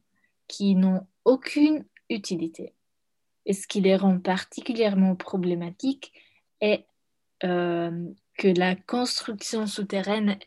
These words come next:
est très intensive en émissions de C O deux. Donc, les lois qui prescrivent une structure qui sera moins nécessaire à l'avenir représentent une entrave importante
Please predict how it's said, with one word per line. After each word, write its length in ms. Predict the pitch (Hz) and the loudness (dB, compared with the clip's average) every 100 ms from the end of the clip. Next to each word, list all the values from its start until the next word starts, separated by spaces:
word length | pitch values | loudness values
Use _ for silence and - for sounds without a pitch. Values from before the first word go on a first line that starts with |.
| - | -4
est 180 | 190 | -4
très 320 | - - 247 240 | -4 0 0 2
intensive 840 | 214 202 196 196 - 220 190 185 - | -2 0 0 0 -6 -6 -4 -4 0
en 160 | 196 | 2
émissions 400 | 190 196 202 214 | 4 4 4 2
de 100 | 196 | 2
C 260 | 175 - 190 | 2 0 0
O 100 | 180 | 0
deux. 260 | 170 170 180 _ _ _ _ _ _ | 2 2 0 _ _ _ _ _ _
Donc, 300 | - 196 196 | 0 2 4
les 320 | 196 180 185 185 | 2 2 4 4
lois 480 | 175 190 208 254 | 2 4 4 4
qui 280 | 214 - 196 | -2 -4 -4
prescrivent 760 | - - 196 - - 277 285 240 | -2 -4 -4 -4 -8 0 2 4
une 140 | 185 | 2
structure 1000 | 170 - - 226 - - 233 226 180 170 170 | 0 -12 -12 -12 -12 -8 -4 -2 0 -2 -4
qui 160 | - | -10
sera 300 | 196 196 185 | -8 -4 -2
moins 360 | 180 185 214 254 | 0 0 0 -2
nécessaire 680 | 226 202 202 - 220 202 - | -4 -4 -8 -2 2 2 0
à 160 | - 185 | -2 2
l'avenir 560 | 202 190 196 254 285 - _ - _ - | 2 4 2 2 -4 -8 _ -20 _ -8
représentent 880 | 214 208 - 247 240 269 254 202 - | -2 0 4 2 4 0 0 -4 -6
une 160 | 214 214 | -4 -2
entrave 640 | 240 254 - 220 220 208 | -4 -6 0 2 2 0
importante 680 | - 220 208 220 - 185 180 | -2 -2 -2 -4 -4 -4 -4